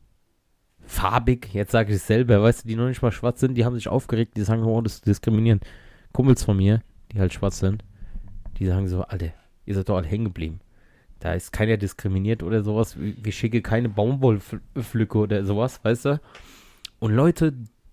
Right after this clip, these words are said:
die das gar nicht angeht, die machen daraus so ein Fass.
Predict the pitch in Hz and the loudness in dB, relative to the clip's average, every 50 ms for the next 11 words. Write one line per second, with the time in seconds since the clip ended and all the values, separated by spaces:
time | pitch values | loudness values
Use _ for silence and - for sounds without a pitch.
0 | _ _ - _ _ - 107 110 113 120 113 - - _ - 139 151 190 208 208 | _ _ -20 _ _ -12 -10 -4 -2 -2 -2 -4 -6 _ -2 0 2 4 4 4
1 | 202 180 - - - - - 165 180 160 117 98 87 - - - 131 151 175 180 | 4 2 0 -4 -6 -6 -2 -2 -2 -2 -2 -4 -6 -6 -4 -4 -2 0 0 0
2 | - 160 156 135 139 135 127 139 143 131 - - - 151 151 - - 117 113 113 | 0 0 2 2 2 2 2 0 0 -2 -2 -2 -2 0 0 0 0 2 2 2
3 | 104 - - - - - - - - | 2 0 -2 -4 -4 -4 -4 -8 -20